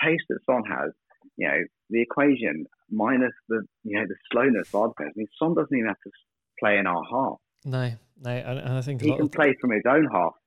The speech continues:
Speaker 2: He was, he was making
Speaker 1: With, you
Speaker 2: runs
Speaker 1: know,
Speaker 2: from
Speaker 1: so
Speaker 2: his
Speaker 1: there's
Speaker 2: own
Speaker 1: no
Speaker 2: half,
Speaker 1: offside
Speaker 2: yeah.
Speaker 1: trap.
Speaker 2: Yeah.
Speaker 1: Yeah, so, like, it just, it just didn't work. And the, the mad thing was, like, you know, we got caught out at the end of the first half, but then we just didn't change, did we? We were like, um,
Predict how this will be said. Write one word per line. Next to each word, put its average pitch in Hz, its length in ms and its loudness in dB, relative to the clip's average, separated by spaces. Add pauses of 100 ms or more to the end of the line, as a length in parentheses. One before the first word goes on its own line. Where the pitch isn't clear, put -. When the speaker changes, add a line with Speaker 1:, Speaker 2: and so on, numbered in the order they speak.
(220)
Speaker 2:
He 139 80 -4
was, 139 160 -2
he 156 180 -6
was 143 100 -4
making 117 220 -6
Speaker 1:
With, 120 100 6
you 123 140 2
Speaker 2:
runs - 20 2
Speaker 1:
know, 95 120 0
Speaker 2:
from 123 100 0
Speaker 1:
so - 40 4
Speaker 2:
his 131 80 6
Speaker 1:
there's 139 100 4
Speaker 2:
own 156 80 6
Speaker 1:
no 143 120 4
Speaker 2:
half, 101 100 -8
Speaker 1:
offside 85 120 0
Speaker 2:
yeah. 127 60 -4
Speaker 1:
trap. - 140 -8 (260)
Speaker 2:
Yeah. 120 200 -2 (340)
Speaker 1:
Yeah, 185 140 2 (320)
so, 147 60 2
like, 143 160 4
it 147 200 0
just, 160 140 0 (440)
it - 200 0
just 160 200 -4
didn't 160 220 4
work. 139 380 0 (140)
And 147 160 6
the, 147 140 4
the 160 120 0
mad 202 360 2 (120)
thing 131 200 4
was, 127 280 2
like, 87 220 -4 (840)
you 113 120 -2
know, 104 60 2
we 110 60 2
got 113 180 0
caught 156 200 4
out 113 80 2
at 110 40 -2
the 113 80 0
end 101 100 0
of 92 60 -2
the 82 160 -6
first 104 200 -2
half, 62 180 -6 (840)
but 127 100 -2
then 165 160 2
we 185 160 0
just - 140 -12
didn't 139 240 2
change, 165 420 0
did 143 140 0
we? 67 240 -2
We 135 140 4
were 143 80 6
like, 127 260 2 (160)
um, 107 380 0